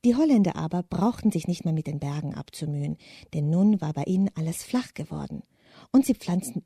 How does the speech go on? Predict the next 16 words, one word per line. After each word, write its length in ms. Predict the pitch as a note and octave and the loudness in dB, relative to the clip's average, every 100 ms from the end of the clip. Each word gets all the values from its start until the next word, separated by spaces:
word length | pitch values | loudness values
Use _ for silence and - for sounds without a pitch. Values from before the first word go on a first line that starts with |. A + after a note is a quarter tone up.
| - | 2
überall 500 | A#3+ G3+ F#3+ D#3 F3+ | 2 2 -2 -4 -6
Tulpen 520 | - F3+ E3+ - D#3+ | -2 0 0 -2 -4
und 200 | - C#4 | 0 -2
verkauften 520 | F4+ - E3+ - G3 | -2 -4 -4 0 0
sie 100 | F#3+ | 0
in 140 | - A3+ | 2 0
die 100 | A3+ | 0
ganze 400 | D#3 C#3+ - E3 | -6 -4 -6 -4
Welt. 380 | C#3+ - - _ _ _ _ _ _ _ _ _ _ | -6 -8 -18 _ _ _ _ _ _ _ _ _ _
So 300 | - C4 C#4 | 4 6 8
waren 260 | B3+ B3 A3+ | 6 4 4
sie 120 | A#3+ | 2
beide 280 | G#3 G3 G3+ | 2 2 0
zufrieden, 680 | - G3 - D3+ D3 D3 E3+ _ _ _ _ - | -4 -8 -4 -6 -4 -8 -12 _ _ _ _ -4
die 120 | C#3+ | 0
Holländer 580 | F3+ A3 A3 A3 G#3+ | 4 4 6 4 0